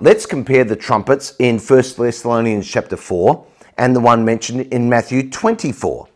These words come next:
This is what we can observe about them. The subjects are different. Matthew is referring to Jewish believers during the Great Tribulation, after the rapture. Thessalonians refers to the church.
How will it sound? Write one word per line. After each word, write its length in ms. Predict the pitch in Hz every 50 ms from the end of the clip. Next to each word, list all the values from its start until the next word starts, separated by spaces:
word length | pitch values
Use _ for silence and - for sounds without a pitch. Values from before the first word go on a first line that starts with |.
| _ _ _ _ _ _ _ _ _ _ _ _ _ -
This 200 | 107 110 - -
is 100 | 104 104
what 180 | 107 110 98 101
we 80 | 117
can 180 | - - 120 113
observe 440 | 107 98 110 117 117 113 107 101 104
about 340 | 104 95 107 127 131 131
them. 300 | 196 208 156 135 - - _ _ _ _ _
The 140 | 120 135 135
subjects 640 | - - - 214 226 214 - 123 135 135 - -
are 120 | - 156 156
different. 340 | 175 202 202 - 101 - - _ _ _ _ _ _ -
Matthew 680 | 107 131 185 220 254 254 - 214 226 233 226 220 - - -
is 240 | 147 143 131 110
referring 600 | 117 131 131 131 - - 156 165 165 165 160 151 131
to 240 | - - 135 123 113 101 92
Jewish 440 | 82 90 123 170 214 233 247 - -
believers 840 | - - 180 175 170 175 202 208 196 160 92 87 82 87 104 - - - - 107 107 95
during 380 | 90 123 180 214 226 220 214 196
the 100 | 190 160
Great 280 | 147 190 185 185 -
Tribulation, 680 | - - 180 175 160 170 165 175 170 170 - 101 87 - _ _ - -
after 400 | 165 185 214 - - - 214 208
the 120 | 175 180
rapture. 500 | 185 190 - - - - - - - - _ _ _ _ _ _ _ _ _ _ _ _ _ _ _ _ _ _ _ _ _ _ -
Thessalonians 1040 | - 175 147 - - 139 113 110 123 156 226 262 269 226 156 131 120 131 160 147 120
refers 680 | 127 127 123 - 147 147 143 143 143 135 131 - - _
to 320 | - - 127 127 123 127 127
the 220 | - - 107 113
church. 720 | 110 - - - 208 185 - - - - - - - -